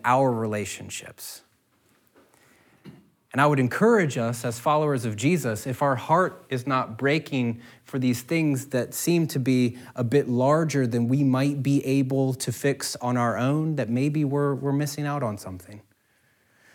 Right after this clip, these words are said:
Just because we can't necessarily go to the border and open up the, the cages of people and reunite families together, it doesn't mean that we shouldn't care about those situations.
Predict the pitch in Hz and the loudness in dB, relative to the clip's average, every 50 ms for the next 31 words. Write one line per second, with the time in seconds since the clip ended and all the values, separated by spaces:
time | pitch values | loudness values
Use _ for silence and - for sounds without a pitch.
0 | _ - - 175 170 - 196 - - 185 175 147 123 117 117 131 170 170 - - | _ 0 2 2 2 2 -2 0 0 2 2 2 -2 -2 0 0 0 0 0 -2
1 | - 151 139 127 120 - 123 127 123 - - 117 - 135 131 127 123 117 113 110 | -4 -2 -2 -2 -2 -4 -4 -4 -4 -4 -6 -6 -2 0 0 2 2 0 0 2
2 | 127 127 127 120 - 123 113 110 104 104 123 127 131 123 120 113 110 107 110 - | 2 2 0 0 -4 -4 -4 -4 -2 -2 0 0 0 0 0 0 -2 -2 0 2
3 | 151 156 - 147 143 143 139 143 - - 131 117 110 113 - - - - - - | 2 2 2 2 0 0 0 -2 -4 -2 0 0 0 -2 -8 -18 -20 -20 -20 -20
4 | _ _ _ 139 123 123 117 117 - 120 120 - 139 127 _ - - - 147 160 | _ _ _ -6 -2 0 0 0 0 -4 -10 -12 -16 -16 _ -10 -4 0 2 2
5 | 160 151 143 143 131 123 147 123 113 - 147 139 131 135 127 120 117 117 113 139 | 4 4 4 2 4 4 2 2 2 2 2 2 2 2 2 2 2 4 4 4
6 | 156 151 143 139 139 135 139 135 131 120 - - - - - - - - 147 156 | 4 4 4 4 4 4 4 2 2 0 -4 -10 -20 -20 -18 -8 0 2 4 4
7 | 156 151 143 127 120 117 117 - - 113 113 110 113 113 117 117 139 147 147 170 | 4 4 2 2 2 0 0 -2 -2 0 0 2 2 2 2 2 4 2 4 2
8 | 175 160 156 156 151 143 135 131 131 135 131 - - - 165 - 139 127 120 107 | 2 2 2 2 2 2 0 2 2 0 0 0 -2 -2 -2 0 0 0 0 -2
9 | - - - - - - - _ _ - - - - 247 254 233 180 127 104 92 | -4 -12 -20 -20 -20 -20 -20 _ _ -14 -6 2 6 6 6 6 6 2 0 -2
10 | - - - _ _ _ _ _ _ _ _ _ - - 135 156 143 - - 135 | -6 -12 -20 _ _ _ _ _ _ _ _ _ -8 -2 0 2 2 2 2 0
11 | 135 131 123 - - 143 127 - - 120 117 113 104 98 - - 90 90 92 - | 0 0 0 -2 -4 -4 -4 -2 -2 0 0 0 -2 -4 -6 -10 -10 -14 -16 -16
12 | - - | -16 -18